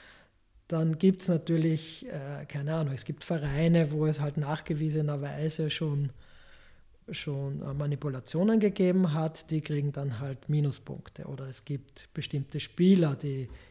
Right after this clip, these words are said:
immer wieder in dem Zusammenhang auftauchen. Und wenn ein solcher Spieler bei einem bestimmten Verein auftaucht, dann kriegt der Minuspunkte und dann kriegen natürlich auch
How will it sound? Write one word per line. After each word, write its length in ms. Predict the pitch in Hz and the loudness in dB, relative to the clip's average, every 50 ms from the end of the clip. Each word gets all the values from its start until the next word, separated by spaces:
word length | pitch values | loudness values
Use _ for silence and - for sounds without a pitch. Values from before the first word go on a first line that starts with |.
| - | -2
immer 320 | - 190 175 170 165 151 139 | 2 4 6 6 4 4 2
wieder 180 | 151 143 147 | 0 0 0
in 60 | 139 139 | 0 0
dem 160 | 147 143 139 | -2 -4 -4
Zusammenhang 580 | - - - 151 139 143 147 147 143 156 170 | -6 -10 -10 -8 -6 -6 -4 -4 -4 -4 -4
auftauchen. 800 | - - 151 151 - - - 156 147 151 170 160 - - 208 214 | -6 -6 -6 -8 -8 -8 -6 -4 -2 -2 -2 -2 -2 -4 -4 -4
Und 340 | - - 175 156 151 147 143 | -4 -4 -2 -2 -2 -2 -4
wenn 280 | 151 147 147 156 170 | -4 -2 -2 -2 -4
ein 260 | - - 160 147 139 143 | -6 -6 -6 -6 -6 -4
solcher 320 | - 160 143 - - 147 | -6 -6 -6 -6 -8 -10
Spieler 320 | - - 165 156 156 151 | -6 -4 -2 0 0 0
bei 100 | - 151 | -2 -4
einem 160 | 147 135 131 123 | -6 -6 -8 -8
bestimmten 460 | - - - 175 165 151 - 156 143 | -8 -6 -4 -4 -4 -4 -4 -6 -8
Verein 500 | - 156 127 135 139 151 165 180 196 240 | -6 -8 -8 -6 -6 -4 -2 -2 -2 -4
auftaucht, 540 | 185 151 143 - - - 156 147 - - 143 | -4 -8 -12 -12 -12 -10 -10 -10 -8 -10 -12
dann 80 | 131 | -10
kriegt 280 | - 139 139 - - - | -10 -10 -12 -12 -10 -8
der 120 | 147 139 | -6 -6
Minuspunkte 680 | 135 131 127 127 120 - - - 135 127 120 - - 160 | -4 -6 -6 -8 -12 -14 -14 -12 -12 -12 -12 -12 -12 -12
und 160 | 143 127 - | -12 -12 -12
dann 120 | 131 127 | -14 -12
kriegen 180 | - 147 139 131 | -10 -10 -10 -10
natürlich 300 | 127 117 - 139 135 - | -10 -10 -12 -14 -14 -14
auch 180 | - 123 - | -16 -18 -20